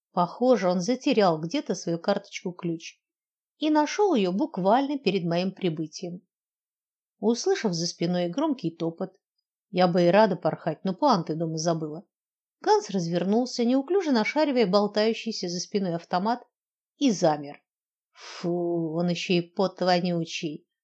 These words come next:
Во всяком случае, даже в тусклом свете фонарей было заметно, как откормленная физиономия немца мгновенно покрылась потом, а по вискам потекли струйки. И чё так бурно реагирует, он как глаза выпучил,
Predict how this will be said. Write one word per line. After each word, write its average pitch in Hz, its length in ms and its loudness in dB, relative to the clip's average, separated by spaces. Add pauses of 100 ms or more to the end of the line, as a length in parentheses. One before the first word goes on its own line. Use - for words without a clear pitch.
(300)
Во 240 120 2
всяком 294 320 0
случае, 254 360 -4
даже 240 160 2
в 226 80 -8
тусклом 175 380 -4
свете 175 340 -6
фонарей 220 380 -2
было 190 220 -2
заметно, 185 640 -4 (420)
как 277 200 -2
откормленная 294 600 2
физиономия 233 600 0
немца 285 420 -2
мгновенно 196 520 -2
покрылась 175 520 -4
потом, 170 480 -8 (420)
а 214 100 2
по 214 100 0
вискам 269 420 -2
потекли 190 380 0
струйки. 160 720 -4 (680)
И - 80 -20
чё 208 180 2
так 202 260 2
бурно 196 460 4
реагирует, 180 640 0
он 214 80 2
как 196 200 0
глаза 202 380 6
выпучил, 170 600 -4